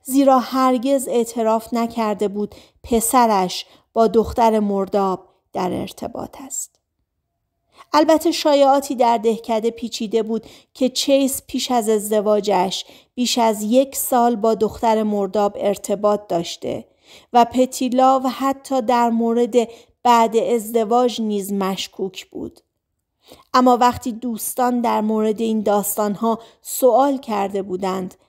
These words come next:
همیشه انکار کرده بود. ولی حالا وضع فرق داشت. حالا باید حرف می‌زد، زیرا می‌دانست آن زن جوان با مرگ پسرش ارتباط دارد.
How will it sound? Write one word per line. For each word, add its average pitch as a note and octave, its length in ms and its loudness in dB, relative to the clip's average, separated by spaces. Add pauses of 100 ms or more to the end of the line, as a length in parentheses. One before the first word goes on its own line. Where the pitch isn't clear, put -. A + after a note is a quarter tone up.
(100)
همیشه C#4 560 0
انکار F#3+ 560 -2
کرده - 440 -12
بود. - 320 -20 (1160)
ولی D#4 160 6
حالا C#4+ 360 4
وضع D4 320 0
فرق C#4 480 -2
داشت. - 540 -20 (540)
حالا A#3+ 280 4
باید A#3+ 400 2
حرف C#4 680 -8
می‌زد، G3 480 -12 (260)
زیرا B3 360 4
می‌دانست A3+ 720 -2
آن B3 200 0
زن A3 400 -2
جوان G#3 580 0 (300)
با A3 180 4
مرگ A3 540 0
پسرش F#3+ 840 -4 (280)
ارتباط G#3 800 -6
دارد. - 400 -16